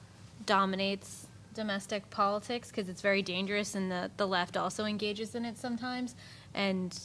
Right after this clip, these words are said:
you know, I'm happy to hear you, you know, say that it's, it's when the workers are divided, the bosses win, and when people start talking about, you know, uh, privileging one,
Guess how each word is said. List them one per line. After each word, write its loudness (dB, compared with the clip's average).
you -4
know, -4
I'm -4
happy -4
to -6
hear -4
you, -6
you -4
know, -4
say 6
that 0
it's, -2
it's -4
when 8
the 6
workers 4
are 4
divided, 2
the 2
bosses 2
win, 4
and 2
when 2
people -4
start -2
talking -2
about, 0
you -2
know, -2
uh, 2
privileging 4
one, 6